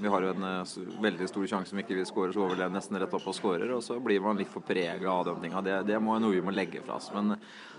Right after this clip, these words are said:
som sagt, vi har bygd mye av spillet vårt at vi skal være solide. Vi skal være trygge. Vi er vel kanskje det laget i, hvis ikke jeg tar feil, i Tippeligaen som har holdt nullen flest ganger.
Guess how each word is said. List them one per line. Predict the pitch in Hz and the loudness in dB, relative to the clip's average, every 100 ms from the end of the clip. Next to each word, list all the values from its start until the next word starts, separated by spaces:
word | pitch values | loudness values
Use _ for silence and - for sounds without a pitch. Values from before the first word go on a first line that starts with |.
| - | -4
som | - 120 | 2 4
sagt, | 123 | 8
vi | 131 | 8
har | 127 | 8
bygd | 127 117 | 6 4
mye | 123 107 101 | 4 4 2
av | |
spillet | - 101 92 | 2 0 2
vårt | 98 101 | 0 0
at | |
vi | 101 | -4
skal | 101 110 | -2 2
være | 101 90 90 90 | 6 6 4 0
solide. | 110 92 90 87 104 107 - | 0 0 -2 -2 -2 -4 -6
Vi | 101 92 | -4 -2
skal | 104 98 | 0 2
være | 90 87 95 98 - - - - - | 2 0 -2 -2 -6 -14 -14 -14 0
trygge. | 127 110 92 127 | 4 4 6 6
Vi | 123 | 6
er | 101 101 | 4 2
vel | 101 101 | 0 -2
kanskje | 101 107 - 101 | 0 0 2 2
det | 98 | 2
laget | 92 92 98 | 2 2 2
i, | 98 98 95 95 98 | 2 2 2 0 0
hvis | 92 | -2
ikke | 104 101 | 0 2
jeg | |
tar | 101 - | 2 2
feil, | 104 104 | 2 2
i | |
Tippeligaen | 104 117 95 92 | 0 0 0 0
som | 107 | -2
har | 104 | -2
holdt | 95 107 | -2 0
nullen | 98 92 90 98 107 | 2 2 2 2 0
flest | 101 - 110 | -2 -2 0
ganger. | 104 123 | 2 0